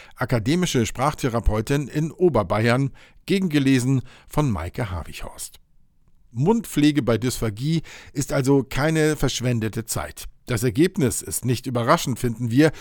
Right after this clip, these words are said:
und trotzdem sollten wir Therapierende das Thema Mundpflege häufiger in den Fokus rücken, gerade weil die Notwendigkeit einer guten Mundhygiene so banal wie selbstverständlich erscheint.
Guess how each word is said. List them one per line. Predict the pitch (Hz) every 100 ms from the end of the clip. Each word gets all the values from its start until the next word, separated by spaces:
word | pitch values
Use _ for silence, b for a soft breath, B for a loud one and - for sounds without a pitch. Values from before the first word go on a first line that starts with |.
| B B
und | 156 147
trotzdem | - 202 - 208 196
sollten | 127 151 185 196 147
wir | 208 202 -
Therapierende | 104 90 82 - 190 151 127 127 190 - - -
das | - -
Thema | 135 117
Mundpflege | 117 156 190 - 156 160 139 139
häufiger | 208 214 160 156
in | 135
den | 123
Fokus | 110 190 190 131 101
rücken, | 113 - 110 - _ _ -
gerade | 117 98 165 165 110 B B B
weil | 117 127
die | 117
Notwendigkeit | 117 92 131 190 151 - 123 120
einer | 123 113
guten | 104 131 117
Mundhygiene | 113 147 175 147 113 123 123 120 113 b _
so | 120
banal | 95 113 107 120 135 139 123
wie | 139
selbstverständlich | 110 92 - 90 - 85 80 -
erscheint. | - - 85 -